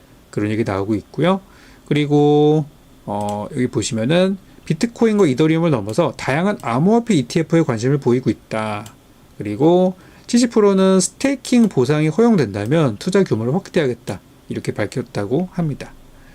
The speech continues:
그리고 셧다운이 종료되면 이, 어, 증권거래위원회가 알트코인 이티에프를 대거 승인할 가능성이 있다. 이 경우 대규모 기관 자금이 유입될 것이라는 전망들도 있어서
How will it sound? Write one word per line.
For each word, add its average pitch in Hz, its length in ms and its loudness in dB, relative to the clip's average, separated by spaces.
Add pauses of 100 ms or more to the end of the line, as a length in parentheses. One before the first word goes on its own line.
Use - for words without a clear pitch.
(400)
그리고 202 360 4
셧다운이 240 500 2
종료되면 156 800 2
이, 123 200 0 (420)
어, 110 340 -4
증권거래위원회가 147 1300 0
알트코인 123 520 -2
이티에프를 139 640 0
대거 135 240 0
승인할 233 420 4
가능성이 123 460 -2
있다. 107 440 -4
이 117 100 -6
경우 135 440 2 (280)
대규모 175 420 2
기관 131 260 0
자금이 127 320 0
유입될 110 380 -4
것이라는 104 720 -10
전망들도 107 480 -4
있어서 123 420 -2